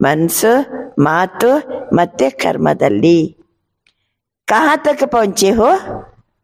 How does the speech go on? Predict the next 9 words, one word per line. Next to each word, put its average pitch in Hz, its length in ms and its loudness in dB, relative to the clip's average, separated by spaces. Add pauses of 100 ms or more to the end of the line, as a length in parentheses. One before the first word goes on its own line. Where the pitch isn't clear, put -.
(440)
ಎಲ್ಲಿ 247 240 0
ತನಕ 269 360 -2
ತಲುಪಿದಿರಿ 226 640 0
ಅಂತಾರೆ 254 420 0
ಬಾಬಾ. 214 360 0 (440)
ಸೆವೆಂಟಿ 240 340 0
ಫೈವ್ 302 200 2
ಪರ್ಸೆಂಟ್ 214 520 -2
ಆ? 277 120 4